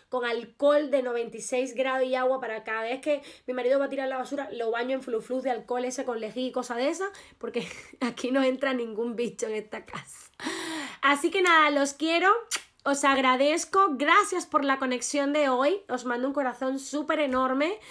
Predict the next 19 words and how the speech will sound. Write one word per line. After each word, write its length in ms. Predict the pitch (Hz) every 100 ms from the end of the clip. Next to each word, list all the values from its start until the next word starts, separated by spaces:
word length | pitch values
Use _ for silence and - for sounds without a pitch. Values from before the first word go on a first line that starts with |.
| - -
Recuerden 580 | 285 285 311 330 381 381
que 60 |
estamos 440 | 339 - 311 339 339
a 80 |
través 500 | 294 277 285 311 349 - -
de 180 | 233 277
nuestro, 600 | 285 311 330 330 339 339 -
eh, 400 | 254 247 233 220
correo 300 | 247 240 277
electrónico 640 | 320 - 294 302 294 330 -
info 300 | 330 320 359
arroba 420 | 320 262 247 277
grupo 260 | 247 277
aristeo 440 | 302 330 262 233 233
punto 280 | 240 262 320
com. 220 | 240 240
Gracias, 500 | 220 226 233 285 277
de 120 | 233
pan, 380 | 233 208 208